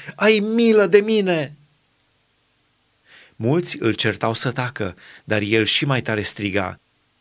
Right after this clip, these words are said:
„Fiul lui David, ai milă de mine!” Iisus s-a oprit și a zis: „Chemați-l.”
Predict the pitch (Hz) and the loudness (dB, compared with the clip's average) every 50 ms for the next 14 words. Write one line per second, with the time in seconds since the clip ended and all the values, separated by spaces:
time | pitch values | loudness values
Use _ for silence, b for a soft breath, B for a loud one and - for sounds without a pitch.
0 | _ _ _ - - - 240 247 247 247 240 240 233 233 226 220 175 214 214 208 | _ _ _ -10 -4 0 4 4 4 6 4 4 4 4 2 2 4 2 2 2
1 | 190 175 196 165 151 143 - - - - 214 226 247 247 240 247 254 262 262 247 | 2 2 2 2 2 0 -4 -14 -6 0 2 2 2 2 0 0 2 2 4 6
2 | 233 226 220 220 240 240 247 254 254 247 240 226 214 196 180 160 139 151 - - | 6 6 6 6 4 4 4 2 0 2 4 4 4 4 4 2 -2 -4 -10 -20
3 | _ _ _ _ _ _ _ _ _ _ _ _ _ _ _ _ _ _ _ _ | _ _ _ _ _ _ _ _ _ _ _ _ _ _ _ _ _ _ _ _
4 | _ _ _ _ _ _ _ _ _ _ _ _ _ _ _ _ _ _ _ - | _ _ _ _ _ _ _ _ _ _ _ _ _ _ _ _ _ _ _ -6
5 | 104 - - 127 120 - - - - - - 101 101 101 98 - - 104 127 147 | -4 -2 -2 -2 -2 -2 -2 -4 -2 -2 0 0 0 -2 -2 -4 -6 -4 -4 -4
6 | - - - - - 110 107 104 101 107 101 87 - - - - - _ _ _ | -4 -4 -4 -2 -2 -2 -2 -2 -2 -2 -4 -2 -2 -2 -4 -4 -8 _ _ _
7 | _ _ _ _ _ _ _ _ _ _ _ _ _ - - 131 120 123 120 98 | _ _ _ _ _ _ _ _ _ _ _ _ _ -2 0 0 0 0 -4 -4
8 | - - - - 90 - - - | -4 -6 -6 -8 -8 -10 -16 -20